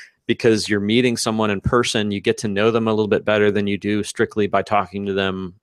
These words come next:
via Twitter or whatever. And you'd be surprised how one, uh, night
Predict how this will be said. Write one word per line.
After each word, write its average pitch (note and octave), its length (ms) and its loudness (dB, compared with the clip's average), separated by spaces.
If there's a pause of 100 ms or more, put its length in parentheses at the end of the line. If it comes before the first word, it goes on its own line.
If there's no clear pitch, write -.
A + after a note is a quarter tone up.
via F#2+ 520 0 (240)
Twitter G#2 380 4
or G2 80 4
whatever. G2 460 2 (920)
And A#2+ 420 2 (420)
you'd C3+ 360 4
be F3 80 6
surprised C3 720 0
how A2+ 560 0
one, B2 720 -2 (380)
uh, G#2 220 -2
night A2+ 440 0